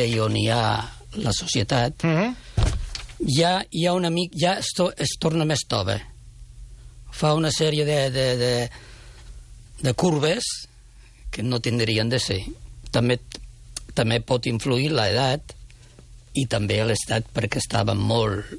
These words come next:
Speaker 1: molt tens aquest
Speaker 2: Mm.
Speaker 1: home avui.
Speaker 2: Perquè amb l'edat et canvia la signatura o no?
Speaker 1: Canvia, eh, canvia el vigor.
Speaker 2: El vigor.
Speaker 1: El vigor, sí.
Speaker 2: A mesura que et fas
Speaker 1: Sí,
Speaker 2: gran,
Speaker 1: sí, la força que ha de tenir.
Speaker 2: imprimeixes menys.
Speaker 1: L'expressió, sí, però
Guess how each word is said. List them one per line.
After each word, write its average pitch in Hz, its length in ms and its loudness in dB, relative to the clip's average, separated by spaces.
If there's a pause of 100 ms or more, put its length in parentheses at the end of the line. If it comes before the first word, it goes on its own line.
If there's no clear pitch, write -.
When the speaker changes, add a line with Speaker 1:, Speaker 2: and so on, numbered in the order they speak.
(160)
Speaker 1:
molt 123 260 0
tens 98 360 -2
aquest 110 280 -2
Speaker 2:
Mm. 95 40 0
Speaker 1:
home 104 180 0
avui. 101 260 0 (220)
Speaker 2:
Perquè 143 280 2
amb 151 220 2
l'edat 147 560 2
et 127 140 -10
canvia 139 340 2
la 151 100 0
signatura 127 460 2
o 165 60 2
no? 95 180 0 (1400)
Speaker 1:
Canvia, 202 460 2 (160)
eh, 175 380 2
canvia 214 280 2
el 196 60 0
vigor. 139 360 2 (420)
Speaker 2:
El 147 60 8
vigor. 143 320 2 (120)
Speaker 1:
El 147 140 4
vigor, 117 320 2
sí. 113 220 0 (100)
Speaker 2:
A 131 80 0
mesura 135 240 4
que 156 60 2
et 139 80 -2
fas 143 100 2
Speaker 1:
Sí, 127 80 0
Speaker 2:
gran, 170 100 4
Speaker 1:
sí, 190 140 2
la 160 140 4
força 139 480 0
que 143 80 0
ha 127 40 2
de 123 120 2
tenir. 117 400 2
Speaker 2:
imprimeixes 139 640 2
menys. 135 160 4
Speaker 1:
L'expressió, 127 560 2
sí, 131 240 0
però 143 240 2